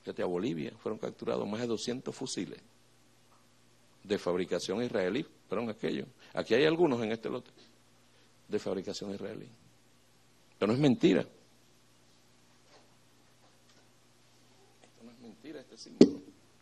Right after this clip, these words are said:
Perdón. Esto no es mentira, este símbolo. Esto,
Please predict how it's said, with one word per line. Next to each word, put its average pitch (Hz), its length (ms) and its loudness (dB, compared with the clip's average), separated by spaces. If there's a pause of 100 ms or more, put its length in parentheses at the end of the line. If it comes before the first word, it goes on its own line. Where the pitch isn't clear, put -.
(120)
Perdón. 104 240 -10 (760)
Esto - 240 -6
no 139 60 -2
es 135 60 -2
mentira, 143 360 0
este - 160 -10
símbolo. - 320 -10 (600)
Esto, - 240 -6